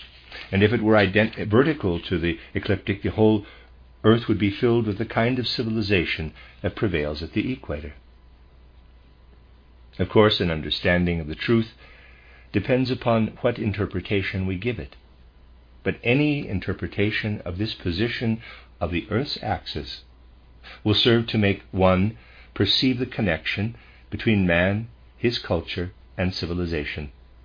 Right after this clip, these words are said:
and the structure of the universe. However we interpret this fact, it compels us to regard man and the earth as a unity,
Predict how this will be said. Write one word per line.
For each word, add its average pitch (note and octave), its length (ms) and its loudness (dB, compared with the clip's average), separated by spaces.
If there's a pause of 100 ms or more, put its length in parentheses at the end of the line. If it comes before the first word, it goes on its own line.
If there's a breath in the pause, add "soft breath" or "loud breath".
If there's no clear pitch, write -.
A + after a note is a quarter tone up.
(380)
and F#2 480 0
the G#2+ 80 -2
structure - 500 -4
of D#2+ 80 -4
the F2 80 -4
universe. D#2+ 640 -6 (2250 loud breath)
However C#3+ 380 6
we C3 220 4
interpret A#2 460 -2
this D2+ 180 -6
fact, D#2 380 -8 (560)
it F#2+ 180 -4
compels A#2+ 560 2
us E2 180 -2
to F#2 140 -4
regard F2+ 420 2
man G2 440 2
and F2 120 -2
the F#2 140 -2
earth G#2 240 -2 (400 loud breath)
as G2+ 140 2
a A2 40 4
unity, G#2 560 -4